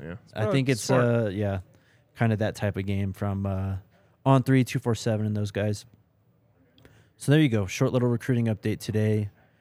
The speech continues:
Speaker 2: Um, lists have started to pour out. I don't know if you saw, On Three did a show yesterday, and they showed some of the visits lined up for next week.
Speaker 1: Oh, shit. No, I hadn't
Speaker 2: It's
Speaker 1: seen
Speaker 2: getting
Speaker 1: that.
Speaker 2: pretty packed.
Speaker 1: Dude, how many, like, do you know,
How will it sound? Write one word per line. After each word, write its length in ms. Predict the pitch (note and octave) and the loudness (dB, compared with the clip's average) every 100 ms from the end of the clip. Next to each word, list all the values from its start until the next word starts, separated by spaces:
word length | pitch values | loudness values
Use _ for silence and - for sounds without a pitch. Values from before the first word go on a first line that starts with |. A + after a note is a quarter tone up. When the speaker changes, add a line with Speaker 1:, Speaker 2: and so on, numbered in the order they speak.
| _ _ _ | _ _ _
Speaker 2:
Um, 760 | - A2+ A2 A2 A2 A2 A2+ - _ _ _ _ _ | 2 4 6 4 4 2 0 -4 _ _ _ _ _
lists 340 | - A#2+ F#3+ - | 0 2 2 0
have 120 | A3+ | -4
started 260 | - A#2+ A2 | 0 0 0
to 60 | |
pour 280 | - A#2 A2+ | -4 -2 0
out. 300 | A2 A2+ - _ _ - | 0 -2 -6 _ _ -6
I 60 | |
don't 120 | B2 | -4
know 80 | B2 | -2
if 120 | A2+ | -2
you 80 | B2 | -4
saw, 320 | C3+ A#2 G#2+ | -2 -2 -2
On 160 | E2+ A2+ | -2 -4
Three 200 | - B2 | -4 -4
did 140 | A#2 | -4
a 40 | G#2+ | -6
show 240 | - A#2 | -4 -4
yesterday, 520 | A2+ G#2 - G#2+ G#2 | -2 -4 -6 -6 -6
and 140 | G#2 G#2 | -6 -6
they 80 | G2+ | -8
showed 380 | - A#2 A2+ | -6 -4 -4
some 180 | - A#2+ | -6 -6
of 80 | A2+ | -6
the 60 | G2+ | -4
visits 440 | A2+ A#2+ B2+ - | -4 -2 -4 -6
lined 240 | B2+ C#3 | -4 -2
up 220 | C#3+ C#3+ - | -2 -2 -6
for 320 | D3 C#3 C#3+ | -4 -2 -2
next 260 | C#3 - | -6 -6
week. 360 | E3 D#3+ - - _ - | -4 -4 -6 -20 _ -8
Speaker 1:
Oh, 400 | - C3 C#3+ A#2 | -2 0 0 -4
shit. 360 | - C#3 B2 G#2 | -6 -4 -4 -4
No, 160 | A#2 | -4
I 120 | A2 | -2
hadn't 220 | A2+ G2+ G2+ | -2 -4 -6
Speaker 2:
It's 100 | - | 0
Speaker 1:
seen 80 | D3 | 2
Speaker 2:
getting 180 | B2+ | 2
Speaker 1:
that. 60 | A#2+ | 0
Speaker 2:
pretty 220 | D3+ C3+ | 2 0
packed. 600 | - - A2+ - - - _ _ _ _ | 2 -2 -2 -4 -12 -14 _ _ _ _
Speaker 1:
Dude, 140 | G3 D3+ | -2 0
how 180 | C#3 F3+ | 2 2
many, 280 | A3+ A#3 | 2 2
like, 260 | G3+ D3+ C3+ | 2 2 -2
do 120 | C#3+ | -4
you 40 | |
know, 120 | C#3+ | -2